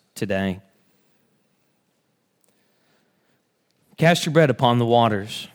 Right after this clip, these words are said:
for you will find it after many days. Give a portion to seven or even to eight, for you know not what disaster may happen on earth.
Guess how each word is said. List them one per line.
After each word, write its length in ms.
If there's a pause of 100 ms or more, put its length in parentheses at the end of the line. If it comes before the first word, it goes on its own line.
(680)
for 140
you 160
will 240 (260)
find 460
it 100
after 260
many 300
days. 560 (880)
Give 140
a 60
portion 460
to 120
seven 760
or 160
even 280
to 80
eight, 420 (920)
for 180
you 180
know 220
not 260
what 200
disaster 500
may 160
happen 640
on 200
earth. 380